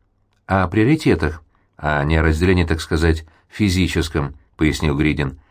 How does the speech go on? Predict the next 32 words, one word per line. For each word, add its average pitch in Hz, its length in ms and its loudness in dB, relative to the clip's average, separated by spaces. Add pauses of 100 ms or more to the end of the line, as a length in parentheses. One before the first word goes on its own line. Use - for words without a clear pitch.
(600)
«Нам 127 320 2
надо 127 260 2
быть 131 220 2
всем 131 240 0
вместе, 82 500 0 (180)
иначе 71 420 -4
хана. 98 420 -2 (560)
Просто 170 320 2
Алексей 160 340 2
будет 143 240 0
ломать 131 300 2
голову 131 320 2
по 131 120 0
своей 160 380 2
части, 76 480 -2 (220)
вы 165 160 0
по 87 140 0
своей, 107 540 0 (560)
а 98 120 0
я 180 160 4
буду 156 240 4
вас 156 280 0
объединять». 107 680 0 (580)
Так - 160 -2
сказать, 85 360 0
организатор 90 680 0
и 92 120 0
вдохновитель, 87 680 0 (440)
а 82 200 0
разлучаться 131 680 0
нам 120 180 0
нельзя. 82 540 0